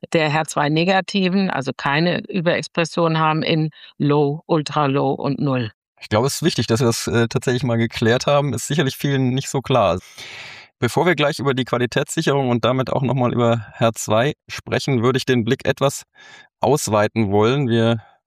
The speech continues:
Speaker 2: haben als Anlass ja die neue S drei Leitlinie und da geht es nicht nur um Hormonrezeptoren, nicht nur um H zwei. Wie sieht es denn, die Frage geht wieder an Herrn Maas, bei den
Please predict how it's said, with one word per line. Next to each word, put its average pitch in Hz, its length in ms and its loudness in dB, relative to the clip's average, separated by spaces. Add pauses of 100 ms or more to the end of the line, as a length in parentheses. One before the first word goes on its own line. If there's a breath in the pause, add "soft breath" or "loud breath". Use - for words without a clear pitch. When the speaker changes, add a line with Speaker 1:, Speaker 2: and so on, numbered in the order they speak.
Speaker 2:
haben 117 140 2
als 110 160 0
Anlass 139 380 0
ja 127 120 2
die 117 120 2
neue 113 360 2 (120)
S - 100 -10
drei 110 220 0
Leitlinie 143 500 2 (600 loud breath)
und 107 220 -4
da 113 200 4
geht 107 200 0
es - 240 -4
nicht - 320 -2
nur 135 240 2
um 123 200 2
Hormonrezeptoren, 127 880 2
nicht - 200 -2
nur 131 120 -2
um 117 120 0
H 110 140 2
zwei. 113 300 2 (640 loud breath)
Wie 113 100 2
sieht 123 180 -2
es 165 100 0
denn, 143 360 0
die 120 80 -2
Frage 120 320 0
geht 117 180 -2
wieder 117 180 2
an 110 300 0
Herrn 107 240 0
Maas, 104 480 2
bei 127 140 2
den 113 400 0